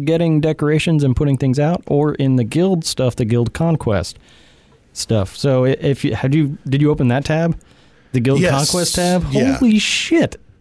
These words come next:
Speaker 2: Well,
Speaker 1: Like, holy shit. <laughs>
Speaker 2: Yeah,
Speaker 1: You know,
Speaker 2: no,
Speaker 1: to
Speaker 2: I know.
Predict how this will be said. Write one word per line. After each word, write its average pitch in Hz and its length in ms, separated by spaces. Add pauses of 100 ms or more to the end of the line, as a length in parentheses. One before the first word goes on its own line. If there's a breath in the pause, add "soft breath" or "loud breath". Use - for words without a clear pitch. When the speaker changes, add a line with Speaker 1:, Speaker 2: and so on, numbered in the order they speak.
(160)
Speaker 2:
Well, 170 160
Speaker 1:
Like, 208 120
holy 339 340
shit. 330 440
<laughs> 196 440
Speaker 2:
Yeah, 147 260
Speaker 1:
You 180 60
know, 170 60
Speaker 2:
no, 185 140
Speaker 1:
to 180 60
Speaker 2:
I 139 120
know. 165 280